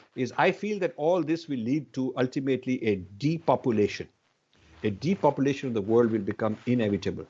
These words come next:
Uh, e-, eight billion people becoming ten billion, soon, uh, p-, predicted to become twelve billion. The world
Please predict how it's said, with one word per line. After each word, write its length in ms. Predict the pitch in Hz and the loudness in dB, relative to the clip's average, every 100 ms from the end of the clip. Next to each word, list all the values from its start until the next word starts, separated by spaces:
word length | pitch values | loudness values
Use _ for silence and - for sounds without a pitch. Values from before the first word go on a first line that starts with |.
| - - - | -18 -18 -4
Uh, 120 | 113 104 - | -2 0 -2
e-, 100 | 127 | 2
eight 280 | 151 185 185 | 6 4 6
billion 300 | 143 160 156 | 4 6 4
people 440 | 147 127 139 127 127 - - | 2 0 2 2 0 -8 -6
becoming 400 | 120 131 131 117 | -2 2 2 0
ten 300 | - 151 147 | 2 2 2
billion, 440 | 120 120 123 120 - _ | 2 2 2 0 -4 _
soon, 440 | - - 151 151 135 | -20 -4 0 0 0
uh, 220 | 120 107 95 | -4 -4 -6
p-, 100 | 110 110 - | -8 -10 -2
predicted 420 | 139 147 139 147 | 2 2 2 0
to 60 | 127 | 0
become 420 | 117 120 120 117 | 2 2 2 0
twelve 380 | - 127 131 117 | 2 4 4 2
billion. 340 | 110 110 107 - - - | 0 0 -2 -6 -8 -2
The 80 | 123 | 0
world 440 | 113 196 220 | 4 6 6